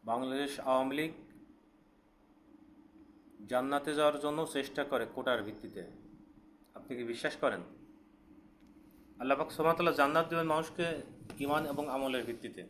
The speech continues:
কিন্তু বাংলাদেশ আওয়ামী লীগ <clears throat> জান্নাতে যাওয়ার চেষ্টা করে কোটার ভিত্তিতে। বাবা হয়তো জান্নাতে গেছে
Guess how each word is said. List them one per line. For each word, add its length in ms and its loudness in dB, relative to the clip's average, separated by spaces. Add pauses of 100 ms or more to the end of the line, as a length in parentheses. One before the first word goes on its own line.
(540)
কিন্তু 220 -16
বাংলাদেশ 340 0
আওয়ামী 320 4
লীগ 140 0 (440)
<clears throat> 460 -12
জান্নাতে 360 0
যাওয়ার 200 4
চেষ্টা 280 -6
করে 140 -2 (100)
কোটার 320 4
ভিত্তিতে। 380 -12 (1800)
বাবা 280 6 (240)
হয়তো 340 -2 (380)
জান্নাতে 380 -4
গেছে 280 -2